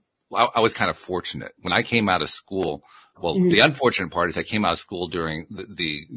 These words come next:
Speaker 1: greatest inflationary phase that the country had ever experienced. Um, so there were no jobs available in that sense. The good thing that happened was I, it, this is at the very, very, very, very beginning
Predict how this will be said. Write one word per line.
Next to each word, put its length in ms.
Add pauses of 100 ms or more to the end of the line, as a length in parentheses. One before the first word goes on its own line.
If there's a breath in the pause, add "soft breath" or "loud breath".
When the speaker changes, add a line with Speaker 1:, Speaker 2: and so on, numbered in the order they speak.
(160)
Speaker 1:
greatest 380
inflationary 600
phase 220
that 80
the 80
country 300
had 100
ever 260
experienced. 720 (460 loud breath)
Um, 340
so 280
there 140
were 100
no 160
jobs 340
available 400
in 80
that 220
sense. 320 (240 soft breath)
The 80
good 220
thing 160
that 140
happened 380
was 400
I, 220
it, 160 (300)
this 260
is 80
at 80
the 80
very, 280
very, 240
very, 240
very 220
beginning 580